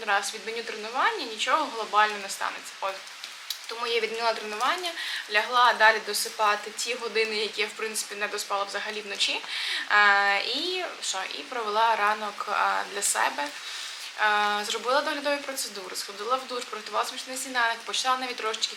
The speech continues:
книжку. І, до речі, ви просили показати, е, в попередньому відео, е,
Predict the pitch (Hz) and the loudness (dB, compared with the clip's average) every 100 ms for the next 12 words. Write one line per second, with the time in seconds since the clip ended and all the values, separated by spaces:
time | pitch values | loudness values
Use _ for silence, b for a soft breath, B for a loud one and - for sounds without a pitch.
0 | - 240 - - 214 208 233 185 - 226 | -6 -4 -4 -6 -6 2 4 2 2 0
1 | 233 226 - 226 220 208 - 202 254 370 | 0 0 -2 -2 -4 -6 -6 6 6 6
2 | 226 - 190 214 202 220 214 208 202 214 | 0 -2 -2 -4 0 2 2 -2 -4 -4
3 | 226 202 196 190 190 - 202 | -4 2 2 2 2 2 2